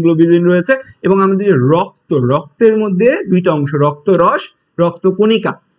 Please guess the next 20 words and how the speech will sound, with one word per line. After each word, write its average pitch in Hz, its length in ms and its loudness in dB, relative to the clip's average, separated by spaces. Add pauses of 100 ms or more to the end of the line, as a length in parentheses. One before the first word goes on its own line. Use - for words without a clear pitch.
(100)
রক্তরসের 226 640 -2
ভেতর 214 260 2
যে 180 40 2
plasma 170 500 -2
protein 170 260 -2 (100)
আছে, - 180 -4 (320)
সেই 262 220 -2
plasma 180 440 -2
প্রোটিনের 190 440 -2
মধ্যে 196 220 0 (340)
albumin 196 540 -2
এবং 190 180 2 (120)
globulin 139 560 4
রয়েছে। 131 280 0 (340)
এখন 240 260 -8
তোমাদের 233 320 0 (100)
প্রশ্ন, 214 400 0
যেটা 160 180 0
তোমাদের 190 300 2 (100)
short 185 180 -6